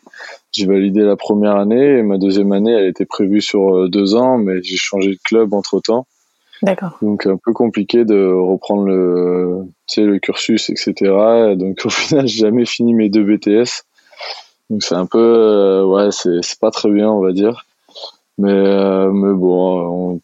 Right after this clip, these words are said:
Speaker 1: petit à petit, euh, quand on joue, et cetera, on compte nos bonnes personnes et, ou autres, on essaye de se faire des relations pour essayer de préparer le futur, ouais.
Speaker 2: Et tu le prépares actuellement, le futur, pour toi ? C'est quelque chose que tu vois à quel
Speaker 1: Euh,
Speaker 2: horizon ?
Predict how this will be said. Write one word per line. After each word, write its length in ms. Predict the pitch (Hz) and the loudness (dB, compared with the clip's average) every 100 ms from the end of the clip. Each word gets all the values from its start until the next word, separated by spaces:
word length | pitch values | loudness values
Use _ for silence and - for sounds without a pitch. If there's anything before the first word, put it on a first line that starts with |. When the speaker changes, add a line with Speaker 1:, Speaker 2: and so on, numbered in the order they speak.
| _ | _
Speaker 1:
petit 340 | 98 - - | -6 -6 -4
à 60 | 98 | -4
petit, 320 | 87 - 113 | -2 0 2
euh, 560 | 110 101 95 95 90 90 | 4 2 2 0 -2 -4
quand 160 | - 95 | -4 -4
on 160 | 92 92 | -2 -2
joue, 240 | 107 110 | 2 2
et 40 | |
cetera, 460 | 101 - - 92 98 | 0 -10 -4 -2 0
on 160 | 101 92 | 0 -2
compte 240 | 95 95 | -4 -2
nos 60 | 98 | -2
bonnes 200 | 95 90 | -2 -2
personnes 580 | - 95 - 104 104 107 | -4 -4 -2 0 0 0
et, 100 | 98 101 92 98 | -4 -6 -8 -6
ou 320 | 95 92 110 | -4 0 0
autres, 320 | 117 - - _ - - _ | 0 -4 -18 _ -20 -20 _
on 140 | 98 101 | -2 -2
essaye 240 | 95 101 | 0 -2
de 100 | 98 | 0
se 120 | 95 | -2
faire 180 | 101 95 | -2 0
des 100 | 98 | 0
relations 560 | 95 98 92 - 110 104 | 2 0 -2 -2 -2 0
pour 220 | 95 92 | 0 -2
essayer 220 | - 92 | -4 -4
de 200 | 92 92 - | -2 -4 -4
préparer 340 | 95 - 98 | -4 -2 -2
le 60 | 92 | -2
futur, 460 | - 98 - 110 | -6 -6 -2 -2
ouais. 100 | 90 92 - - - - - - | -2 -8 -20 -18 -14 -12 -14 -4
Speaker 2:
Et 80 | 220 | -4
tu 160 | - 208 | 0 0
le 100 | 196 | 0
prépares 360 | - 202 240 247 | -2 0 0 0
actuellement, 420 | 233 220 202 226 | 0 0 2 2
le 80 | 233 | 0
futur, 340 | - 196 226 220 | 0 -4 -4 -4
pour 140 | 196 | -4
toi ? 180 | - 208 | -2 -2
C'est 400 | - 196 180 175 | 0 0 0 0
quelque 160 | - 170 | -4 -2
chose 180 | 214 - | -4 -2
que 80 | |
tu 140 | 190 180 | -4 0
vois 160 | 175 | 0
à 60 | 165 | 0
quel 200 | - 175 | 0 0
Speaker 1:
Euh, 40 | |
Speaker 2:
horizon ? 360 | 180 175 - | 2 2 0